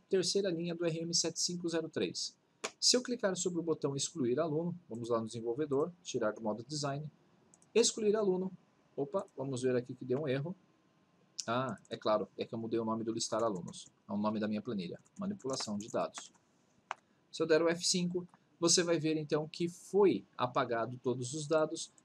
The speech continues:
e aquele registro sete cinco zero três já não existe mais. Vamos fazer mais um teste, olha só, vou apagar aqui esse sete meia quatro meia. Ao excluir o aluno, o sete meia quatro meia foi excluído. Você viu que essa seleção de dados está acontecendo, então após excluir ele tá deixando todos os meus dados selecionados.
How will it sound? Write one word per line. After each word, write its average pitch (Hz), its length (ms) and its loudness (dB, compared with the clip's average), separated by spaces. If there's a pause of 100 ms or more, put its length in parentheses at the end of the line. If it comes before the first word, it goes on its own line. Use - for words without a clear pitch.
e 151 80 4
aquele 156 240 2
registro 139 500 -2
sete 131 240 -4
cinco 127 280 -4
zero 135 260 -4
três 120 240 -2
já 123 80 -4
não 123 100 -2
existe 117 320 -6
mais. - 340 -4 (520)
Vamos 247 180 -2
fazer 220 220 4
mais 190 180 4
um 196 80 2
teste, 190 300 2
olha 180 100 2
só, 170 160 2
vou 151 140 0
apagar 170 280 0
aqui 170 300 0
esse 156 180 2
sete - 300 0
meia 156 180 2
quatro 151 260 -2
meia. 101 300 -4 (200)
Ao 143 140 2
excluir 147 380 0
o 156 100 0
aluno, 147 340 -2 (280)
o 147 60 -6
sete 147 340 -2
meia 127 220 2
quatro 127 320 -6
meia 117 180 -2
foi 120 160 -6
excluído. 98 480 -6 (640)
Você 202 240 8
viu 247 160 0
que 254 80 -6
essa 214 160 2
seleção 180 400 2
de 139 120 -8
dados 160 280 0
está 156 180 -4
acontecendo, 156 520 -4
então 147 280 -4 (160)
após 190 360 -2
excluir 175 380 2
ele 175 120 2
tá 170 140 -2
deixando 170 360 -2
todos 175 220 -2
os 165 140 -4
meus 160 180 -2
dados 143 260 0
selecionados. 131 720 -4